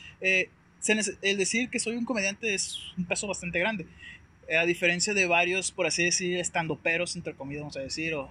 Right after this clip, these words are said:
o disque estandoperos, que han llegado a esa área de estar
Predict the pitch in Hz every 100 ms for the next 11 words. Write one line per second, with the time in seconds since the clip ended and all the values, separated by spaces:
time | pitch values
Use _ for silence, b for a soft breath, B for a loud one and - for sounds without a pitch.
0 | - 143 147 151 - 147 147 143 139 160
1 | 170 - b b b - 165 156 175 185
2 | 175 185 175 165 165 196 180 180 190 202
3 | - 160 143 - 151 160 156